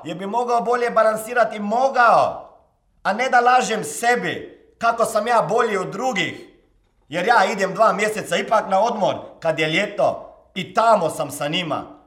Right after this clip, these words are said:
Pa šta lažem sebi kako sam sa njima tamo dva mjeseca? Ako sam bio prošlo ljeto, cijelo ljeto na Instagramu i na, na Facebooku, umjesto da se igram s njima.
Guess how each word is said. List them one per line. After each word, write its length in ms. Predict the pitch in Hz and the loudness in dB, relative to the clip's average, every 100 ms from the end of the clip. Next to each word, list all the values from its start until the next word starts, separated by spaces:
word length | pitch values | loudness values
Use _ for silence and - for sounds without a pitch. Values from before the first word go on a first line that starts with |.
| _ | _
Pa 100 | 214 | -2
šta 260 | - 277 269 | 0 4 6
lažem 420 | 269 277 247 214 | 6 6 2 -4
sebi 400 | - 262 220 196 | -6 -6 -4 -2
kako 260 | 254 254 | -2 -2
sam 220 | 233 240 220 | -6 -8 -6
sa 160 | 220 | -6
njima 280 | 233 277 233 | -4 0 0
tamo 420 | - 240 196 - - - | 2 2 2 0 -4 -14
dva 220 | 143 233 | 2 2
mjeseca? 640 | 226 240 233 214 170 139 107 - - | 2 -4 -4 -6 -4 -4 -4 -14 -4
Ako 240 | 185 190 202 | -2 -2 0
sam 220 | 208 202 | 0 -2
bio 160 | 247 | -2
prošlo 420 | 240 220 233 - 220 | -2 -2 -4 -2 -4
ljeto, 300 | 226 226 208 | -4 -4 -8
cijelo 260 | 240 233 | -6 -4
ljeto 260 | 220 233 220 | -2 -2 -2
na 140 | 202 | -2
Instagramu 680 | 220 - - 208 202 175 165 | -4 -6 -2 2 2 2 0
i 140 | 160 | -2
na, 180 | 160 151 - - | 2 2 0 -10
na 140 | 135 156 | -2 -2
Facebooku, 840 | 214 240 240 165 185 185 147 107 - - _ - | -2 -4 -4 -4 -6 -4 -6 -6 -8 -20 _ -10
umjesto 380 | 180 226 226 | -4 -2 -2
da 120 | 180 180 | -4 -6
se 160 | 185 | -4
igram 400 | 196 233 220 190 | -8 -2 0 0
s 100 | - | -2
njima. 480 | 202 202 180 139 - | -6 -2 0 0 -2